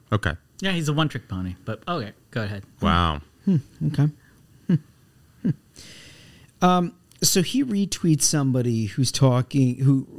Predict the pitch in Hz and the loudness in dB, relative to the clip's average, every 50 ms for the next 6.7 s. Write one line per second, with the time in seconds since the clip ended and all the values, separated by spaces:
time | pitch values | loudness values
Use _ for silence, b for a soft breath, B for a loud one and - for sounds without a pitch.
0 | 143 120 135 131 123 120 117 117 113 107 101 - - - - _ - - - - | 2 2 4 4 2 0 -2 -2 -4 -4 -6 -6 -8 -10 -12 _ -20 -12 -2 2
1 | 160 156 151 147 143 131 120 110 107 110 123 127 131 131 127 120 110 98 - 117 | 2 4 4 2 2 2 0 0 0 0 2 2 2 2 2 0 -2 -2 0 2
2 | 117 113 110 107 104 - - - 110 107 104 - 113 110 107 110 104 104 101 - | 4 4 4 4 4 2 0 -2 -2 -2 -2 -2 0 2 2 4 2 2 0 2
3 | 107 104 101 98 - 104 101 98 - - 110 101 101 - - - - - - 113 | 4 4 4 4 2 0 0 0 -2 -4 -4 -4 -4 -4 -6 -6 -6 -4 0 0
4 | 104 95 104 107 123 147 b b b b b b b b - 139 131 123 - - | 2 2 2 2 0 0 b b b b b b b b 4 4 4 4 2 0
5 | - 135 123 117 120 117 - 147 120 113 110 92 110 107 107 104 104 104 101 101 | -2 0 2 2 0 -2 0 2 4 4 4 6 6 6 6 6 6 6 6 4
6 | 104 - - _ - - 107 107 107 107 104 104 104 104 | 4 0 -2 _ -2 0 2 4 4 4 4 4 4 2